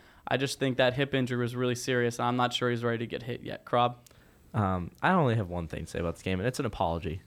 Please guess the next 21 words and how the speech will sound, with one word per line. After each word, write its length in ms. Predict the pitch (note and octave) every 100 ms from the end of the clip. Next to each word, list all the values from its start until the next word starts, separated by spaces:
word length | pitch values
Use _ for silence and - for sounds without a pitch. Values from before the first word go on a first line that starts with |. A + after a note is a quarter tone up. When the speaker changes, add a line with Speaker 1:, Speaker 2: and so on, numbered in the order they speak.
| - - -
Speaker 2:
<laughs> 340 | - - - -
to 80 |
my 120 | A2+ F#2+
friend 220 | F#2 F2
Wes 160 | F2+
Minke 240 | - F#2 F#2
sitting 180 | - F2+
to 100 | F2+
the 60 |
left 220 | F2+ E2+
of 40 | -
me. 120 | F2+ - - - -
I 120 | D3
might 180 | D#3+ C#3
have 80 |
been 140 | A#2+ G#2+
the 60 |
jinx 420 | F2 F#2 D#2+ - - _ - -
for 140 | -
the 60 | F#2+
Dolphins. 420 | F2 D2+ C#2+ C#2+